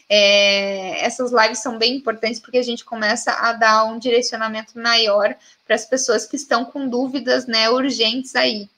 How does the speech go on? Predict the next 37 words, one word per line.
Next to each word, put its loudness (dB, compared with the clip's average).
tá? 2
Então, 2
ficamos 0
por 2
aqui 4
nessa 2
live. 4
Espero 0
que -20
vocês -12
tenham -4
gostado. 2
Pessoal, 2
muito -4
obrigada 0
pela 2
companhia -6
de -10
vocês. 2
E 4
nos -2
vemos 2
na 0
próxima 0
semana, -2
próxima 0
terça-feira, 0
às 0
oito -2
horas. 2
Vocês -14
sabem -2
que -6
a -2
gente -10
tem -10
live. -4